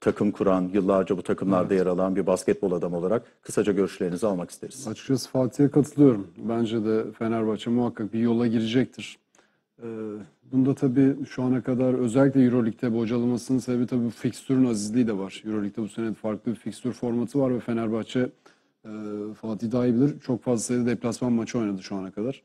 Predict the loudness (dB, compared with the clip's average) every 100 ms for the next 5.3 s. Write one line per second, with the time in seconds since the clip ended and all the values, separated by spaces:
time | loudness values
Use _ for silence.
0 | 0 2 4 2 2 0 -2 0 2 4
1 | 2 2 0 -2 0 2 4 4 6 6
2 | 6 6 8 8 8 4 2 6 8 6
3 | 6 4 4 4 2 -2 2 4 6 4
4 | 4 2 2 2 0 0 -2 -2 -2 0
5 | 0 -2 -6